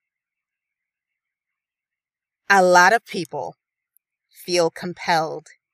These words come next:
to attend these team building events, these virtual happy hours,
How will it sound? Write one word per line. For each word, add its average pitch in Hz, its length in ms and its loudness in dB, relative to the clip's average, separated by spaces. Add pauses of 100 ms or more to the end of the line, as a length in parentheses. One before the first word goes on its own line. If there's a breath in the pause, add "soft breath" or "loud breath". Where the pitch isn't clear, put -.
(1200)
to 196 320 2
attend 165 720 -4 (680)
these 170 320 -6
team 185 500 -6
building 180 440 -4
events, 170 720 -4
these - 280 -20
virtual 147 460 -8 (100)
happy 185 360 -2
hours, 170 640 -2